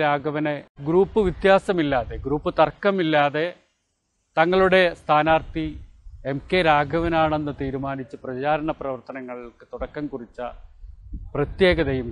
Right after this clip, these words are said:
കോഴിക്കോടിനുണ്ട്. സ്വല്പം വൈകിയാണെങ്കിൽ എൻ ഡി എ സ്ഥാനാർത്ഥിയായി കടന്നു വന്നിട്ടുള്ളത് ശ്രീ പ്രകാശ് ബാബുവാണ്.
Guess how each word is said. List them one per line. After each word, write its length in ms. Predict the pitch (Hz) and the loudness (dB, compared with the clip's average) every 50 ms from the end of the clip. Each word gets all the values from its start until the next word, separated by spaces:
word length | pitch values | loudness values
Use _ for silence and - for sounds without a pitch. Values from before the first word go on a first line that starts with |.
| 113 | -10
കോഴിക്കോടിനുണ്ട്. 760 | 117 117 110 107 - - 120 113 101 - - - - - - - - - - _ _ - | -10 -10 -10 -10 -10 -10 -10 -12 -12 -14 -16 -16 -16 -16 -16 -16 -16 -16 -16 _ _ -10
സ്വല്പം 280 | - 190 175 - 214 190 170 | -8 -8 -6 -6 -6 -4 -2
വൈകിയാണെങ്കിൽ 760 | 175 180 196 190 175 190 214 208 175 160 156 156 151 131 135 - 139 | -2 -2 -4 -6 -8 -6 -4 -2 -2 0 -2 -2 -6 -8 -8 -6 -4
എൻ 80 | 156 165 165 156 | -2 -2 -2 0
ഡി 80 | 185 185 185 | 2 2 0
എ 20 | 175 - | 0 0
സ്ഥാനാർത്ഥിയായി 640 | 156 147 143 147 147 143 131 - 147 147 135 135 - - | -2 -2 -2 -2 -2 -4 -6 -6 -6 -6 -4 -4 -4 -4
കടന്നു 260 | 139 127 131 135 147 143 | -4 -4 -4 -4 -6 -6
വന്നിട്ടുള്ളത് 500 | 131 127 127 123 - 120 120 117 113 117 110 - | -6 -6 -8 -10 -12 -12 -12 -12 -12 -12 -12 -14
ശ്രീ 160 | - 123 127 117 _ _ _ _ - | -16 -16 -18 -18 _ _ _ _ -4
പ്രകാശ് 420 | 139 139 131 147 143 - - _ - | -4 -4 -4 -6 -8 -8 -10 _ -10
ബാബുവാണ്. 480 | 120 113 104 - 107 143 - - _ | -8 -8 -10 -12 -16 -18 -18 -20 _